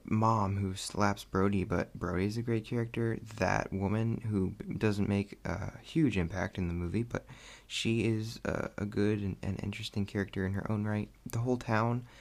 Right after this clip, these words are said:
is very interesting, and I love that you get this sort of weird,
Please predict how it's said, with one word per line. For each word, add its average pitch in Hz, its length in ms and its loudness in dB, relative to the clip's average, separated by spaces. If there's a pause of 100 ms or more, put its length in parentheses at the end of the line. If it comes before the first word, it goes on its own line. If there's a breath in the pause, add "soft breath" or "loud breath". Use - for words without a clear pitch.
(160 loud breath)
is 107 160 0
very 107 240 0
interesting, 104 580 0
and 98 80 0
I 90 60 0
love 95 200 0
that - 140 0
you - 80 0
get - 180 0
this - 140 -2
sort 95 200 0
of 92 140 -4
weird, 98 460 2